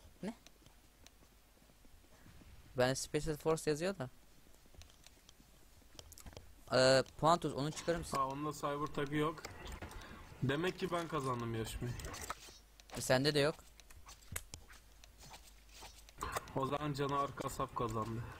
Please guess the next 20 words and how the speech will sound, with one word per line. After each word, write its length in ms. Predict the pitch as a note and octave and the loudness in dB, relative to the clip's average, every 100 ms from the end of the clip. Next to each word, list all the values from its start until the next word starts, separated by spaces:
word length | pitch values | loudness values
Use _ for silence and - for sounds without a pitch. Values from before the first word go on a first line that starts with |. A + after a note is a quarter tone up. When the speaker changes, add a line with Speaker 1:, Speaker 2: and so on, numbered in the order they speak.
| - | -10
Speaker 2:
Söyledim 520 | - - C#3 E3 G3 F#3+ | -4 0 2 2 2 0
ben 60 | - - - - | -4 -10 -20 -18
işte. 180 | - A#2 A2+ - - - - | -8 -6 -6 -8 -8 -8 -6
Cy-, 280 | - C3+ C3 C3 | -4 -2 -2 0
oğlum, 440 | D3 G#3+ G#3 D#3+ C3+ - - - | 2 2 0 -2 -4 -8 -8 4
Speaker 1:
Abi, 180 | B2 D#3 | 8 10
Speaker 2:
bir 40 | |
Speaker 1:
cy-, 60 | D3 | 12
Speaker 2:
şey 220 | D#3+ D3+ | 12 10
değil, 120 | F3 | 8
bu 40 | |
Speaker 1:
cyber'da 260 | D3 D3+ D#3+ | 8 8 8
Speaker 2:
nasıl 100 | F#3+ | 10
Speaker 1:
var. 120 | A3+ | 10
Speaker 2:
yarışmaydı? 560 | C#4 C#3 - A#2+ A2 B2 | 6 2 0 0 2 2
On, 200 | C3+ E3 | 2 2
on 220 | E3+ F#3 | 2 2
el 140 | G3+ | 2
olması 400 | F3+ D3 A#2+ A#2 | 2 2 0 -2
gerekiyordu. 440 | - A2+ A2+ A2+ | 0 2 2 0